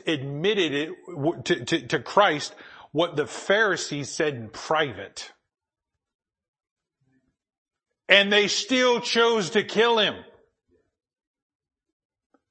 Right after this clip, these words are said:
They still chose the insurrectionist Barabbas. Idolatry really blinds.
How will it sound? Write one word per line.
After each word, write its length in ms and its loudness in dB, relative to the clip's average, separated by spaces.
They 180 0
still 420 -2
chose 920 -4
the 180 -6
insurrectionist 1080 -8
Barabbas. 680 -6
Idolatry 600 -2
really 240 -6
blinds. 580 -8